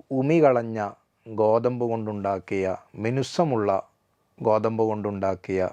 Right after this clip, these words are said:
റൊട്ടി, ഹത്താമാത്ത്, മരിക്കുന്നത് വരെ. നോക്കൂ നിങ്ങൾ, നബി സല്ലല്ലാഹു അലൈഹി വസല്ലമയ്ക്ക് ദാരിദ്ര്യത്തിൻ്റെ,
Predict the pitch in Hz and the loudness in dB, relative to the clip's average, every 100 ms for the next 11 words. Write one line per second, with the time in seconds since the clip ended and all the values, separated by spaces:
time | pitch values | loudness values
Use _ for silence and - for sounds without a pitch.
0 | - - 107 - - - _ _ _ _ | -6 -6 -6 -6 -12 -12 _ _ _ _
1 | _ _ _ _ _ _ _ _ _ - | _ _ _ _ _ _ _ _ _ -8
2 | 110 - 104 92 90 85 - - _ _ | -6 2 2 4 -2 -8 -16 -20 _ _
3 | _ _ _ _ _ _ 113 101 - 113 | _ _ _ _ _ _ -4 -4 -4 -4
4 | 104 95 - 90 - _ _ _ _ _ | -2 -2 -4 -10 -14 _ _ _ _ _
5 | _ _ _ _ _ _ - 180 180 127 | _ _ _ _ _ _ -10 -10 -4 -4
6 | 104 95 95 - _ _ _ _ _ _ | -2 0 -2 -4 _ _ _ _ _ _
7 | - 120 110 139 127 117 107 107 104 104 | -6 -2 2 4 4 4 2 2 0 0
8 | 107 110 101 110 104 101 95 101 92 - | -2 -2 -4 -4 -2 -2 -2 -2 -4 -6
9 | _ _ _ _ _ _ _ _ _ _ | _ _ _ _ _ _ _ _ _ _
10 | - 101 107 107 104 110 - 110 101 | 4 6 6 0 -4 -4 -4 -4 -2